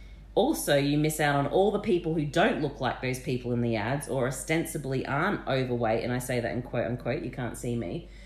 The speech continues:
um, that, that ignores the fact that people who would be in a supposedly normal weight category or underweight category,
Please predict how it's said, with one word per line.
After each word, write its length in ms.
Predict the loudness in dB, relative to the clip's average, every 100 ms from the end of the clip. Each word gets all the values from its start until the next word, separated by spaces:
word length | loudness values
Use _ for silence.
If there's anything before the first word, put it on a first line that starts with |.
| -20 0
um, 500 | 4 6 6 4 0 -4 -16 -10
that, 400 | 4 6 6 6
that 220 | 6 6
ignores 480 | 2 4 6 4 2
the 100 | -2
fact 400 | 0 0 0 0
that 220 | 0 2
people 260 | 0 0 0
who 160 | 2
would 180 | 2 0
be 160 | 0 2
in 80 |
a 200 | 2 0
supposedly 640 | -2 -6 0 0 0 0 0
normal 420 | 2 2 4 2
weight 240 | 2 0
category 400 | -2 -2 -2 0
or 100 | 0
underweight 500 | 2 2 2 0 -2
category, 640 | -2 -2 -2 -2 -4 -4 -6